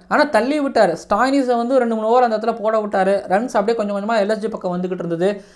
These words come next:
இத்தனைக்கும் மார்க் ஐன்சன் உள்ள போடும்போது அடி விழுந்துகிட்டு இருந்தது. ஆனா இன்னமும் ஏன் செஹல் இன்ட்ரோடியூஸ் பண்ணாம இருக்கிறாருங்கும் போது செஹல் இன்ட்ரோடியூஸ் பண்ணாரு. செஹலையும் நிக்கோலஸ் புரான் அடிச்சாரு. ஆனா திரும்பி செஹல்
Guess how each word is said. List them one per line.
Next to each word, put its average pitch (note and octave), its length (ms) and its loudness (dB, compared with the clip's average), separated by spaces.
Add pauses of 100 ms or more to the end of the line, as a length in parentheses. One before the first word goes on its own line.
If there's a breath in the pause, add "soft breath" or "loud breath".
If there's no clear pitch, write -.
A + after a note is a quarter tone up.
(140)
இத்தனைக்கும் C#4 480 0
மார்க் A#3+ 320 4
ஐன்சன் C4 380 -2
உள்ள B3 200 2
போடும்போது B3 360 2
அடி B3+ 260 4
விழுந்துகிட்டு A#3 300 -2
இருந்தது. F#3+ 420 -2 (140)
ஆனா C#4 180 2
இன்னமும் D4 360 0
ஏன் D4 180 0
செஹல் C#4+ 260 -2
இன்ட்ரோடியூஸ் B3 400 -6
பண்ணாம A#3 220 0
இருக்கிறாருங்கும் A3 500 0
போது C#4 260 -2
செஹல் D4 120 -6
இன்ட்ரோடியூஸ் B3 420 -6
பண்ணாரு. C4 260 -2
செஹலையும் C#4 380 0
நிக்கோலஸ் A#3+ 260 -4
புரான் A3 260 -4
அடிச்சாரு. F#3+ 380 0 (400 loud breath)
ஆனா D#3+ 600 2 (140)
திரும்பி D#4+ 420 2
செஹல் D4 480 0